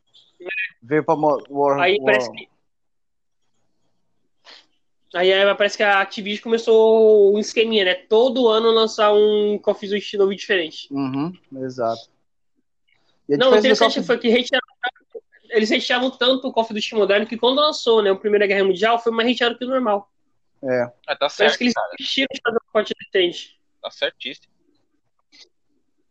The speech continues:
Speaker 3: Cara, seria legal a gente falar das franquias depois, é bom até
Speaker 1: E aí, assim,
Speaker 3: a
Speaker 1: e todos
Speaker 3: gente
Speaker 1: esses,
Speaker 3: sair.
Speaker 1: todos esses, o, o impressionante, assim, de,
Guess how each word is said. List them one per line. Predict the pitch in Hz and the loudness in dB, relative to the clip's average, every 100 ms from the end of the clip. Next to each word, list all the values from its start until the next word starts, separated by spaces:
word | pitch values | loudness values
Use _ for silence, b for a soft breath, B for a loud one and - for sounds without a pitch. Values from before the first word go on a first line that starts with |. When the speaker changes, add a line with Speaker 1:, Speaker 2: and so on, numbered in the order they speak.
| _ _ _ _ _ _ _ _ _ _ _ _ _ _ _ _ _ _ _ _ _ _ _ _ _ _ _ _ _ _ | _ _ _ _ _ _ _ _ _ _ _ _ _ _ _ _ _ _ _ _ _ _ _ _ _ _ _ _ _ _
Speaker 3:
Cara, | 123 131 | -4 -4
seria | - 117 120 | -8 -8 -8
legal | 127 107 | -4 -4
a | 117 | -4
gente | 117 | -8
falar | - 104 | -6 -4
das | 101 - | -4 -8
franquias | 110 101 - 95 - | -18 -20 -16 -18 -18
depois, | _ 95 107 | _ -10 -8
é | 98 | -8
bom | 101 113 | -6 -8
até | - 110 | -4 2
Speaker 1:
E | |
aí, | 208 | 4
assim, | 247 269 - - | 4 2 0 -2
Speaker 3:
a | |
Speaker 1:
e | 190 | -4
todos | 208 277 262 | -2 -2 -2
Speaker 3:
gente | 240 | -4
Speaker 1:
esses, | 214 139 | -4 -6
Speaker 3:
sair. | - | -8
Speaker 1:
todos | 185 220 247 | -8 -8 -10
esses, | 240 226 185 - - | -10 -10 -10 -12 -18
o, | 143 - | -20 -12
o | 151 | -12
impressionante, | 147 160 - 131 143 165 143 | -10 -12 -8 -4 -4 -4 -10
assim, | - 135 | -10 -10
de, | 135 123 104 | -6 -6 -8